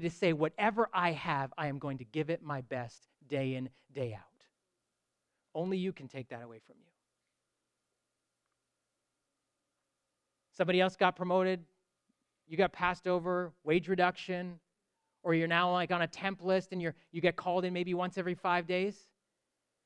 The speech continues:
Nobody can rob you of the opportunity to say, "I'm gonna make a dent today with my presence." They are going to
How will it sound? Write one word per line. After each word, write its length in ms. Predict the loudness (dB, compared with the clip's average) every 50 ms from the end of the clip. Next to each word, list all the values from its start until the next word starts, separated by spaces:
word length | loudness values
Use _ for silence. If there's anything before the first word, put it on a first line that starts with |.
| _ _ _ _ _ _
Nobody 460 | -6 -2 0 2 4 4 4 2 0 -2
can 220 | -4 -6 -6 -4
rob 260 | -2 -2 -2 -2 -4
you 120 | -4 -6 -6
of 100 | -6 -6
the 80 | -6
opportunity 440 | -6 -6 -8 -10 -14 -12 -10 -10 -10
to 60 | -10
say, 140 | -10 -10 -12
"I'm 60 | -10 -10
gonna 140 | -10 -8 -6
make 160 | -6 -6 -8
a 40 | -10
dent 360 | -10 -8 -8 -8 -8 -10 -14
today 340 | -18 -18 -18 -18 -20 _ _ _ _ _ _ _ _ _ _ _ _ _ _ _ _ _ _ _ _ _ _ _ _ _
with 100 | -16 -12
my 160 | -10 -10 -10 -10
presence." 400 | -10 -10 -10 -10 -10 -14 -20 _ _ _
They 140 | -4 -4
are 100 | -2 -2
going 180 | -4 -4 -6 -8
to 120 | -10 -16